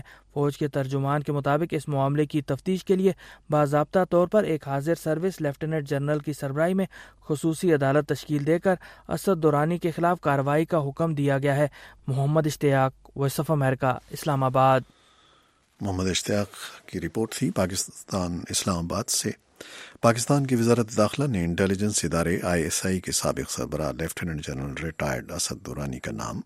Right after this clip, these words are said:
Speaker 2: ایگزٹ کنٹرول لسٹ میں شامل کر دیا ہے۔ یہ بتا رہے تھے محمد اشتیاق۔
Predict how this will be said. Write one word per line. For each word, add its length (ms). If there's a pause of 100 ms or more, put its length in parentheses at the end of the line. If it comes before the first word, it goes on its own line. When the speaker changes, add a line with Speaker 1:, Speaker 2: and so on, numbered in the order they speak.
Speaker 2:
ایگزٹ 460
کنٹرول 520
لسٹ 320
میں 80 (140)
شامل 300
کر 160 (120)
دیا 240
ہے۔ 80 (840)
یہ 100
بتا 240
رہے 200
تھے 240
محمد 400
اشتیاق۔ 500